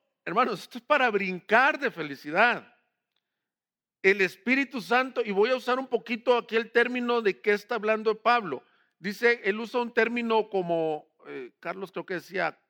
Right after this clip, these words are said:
acuático, líquido, pero dice, "Se nos dio a beber". Y, y no sé si te llama la atención, "Se nos dio a beber el Espíritu Santo". Por eso es que personas leen este texto y dicen, "¿Y cuándo recibimos el Espíritu Santo?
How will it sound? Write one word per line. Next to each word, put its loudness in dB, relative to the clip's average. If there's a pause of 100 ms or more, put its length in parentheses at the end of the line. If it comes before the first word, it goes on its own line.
(280)
acuático, -6
líquido, -8 (340)
pero 0
dice, -2
"Se 0
nos -2
dio 4
a 4
beber". 2 (1160)
Y, -2 (160)
y -12
no 0
sé -2
si -8
te 6
llama 2
la 4
atención, -2
"Se -6
nos -6
dio 4
a 4
beber 2
el -2
Espíritu -10
Santo". -2 (300)
Por 2
eso -2
es -16
que 0
personas 2
leen 2
este 0
texto 0
y -4
dicen, -8
"¿Y -8
cuándo 0
recibimos -4
el 0
Espíritu -6
Santo? -2